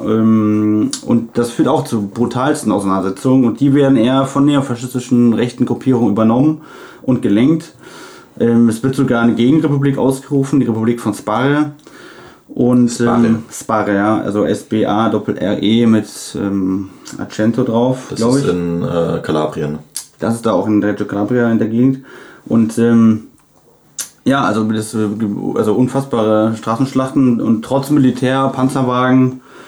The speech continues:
Speaker 1: äh, hat es da ein Jahr Unruhe gegeben, bis der Staat sozusagen, <laughs> ja, nur mit recht heftigem,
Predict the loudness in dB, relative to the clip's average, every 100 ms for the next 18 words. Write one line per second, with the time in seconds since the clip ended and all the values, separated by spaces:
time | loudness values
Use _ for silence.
0 | -20 -20 -14 -2 0 2 2 0 -4 -4
1 | -4 0 2 2 4 4 2 2 0 0
2 | 2 4 4 2 0 -4 -2 -2 -2 -4
3 | -8 -8 -4 0 2 4 4 2 0 -4
4 | -2 0 2 4 4 0 -4 -4 -2 -4
5 | -2 0 2 2 0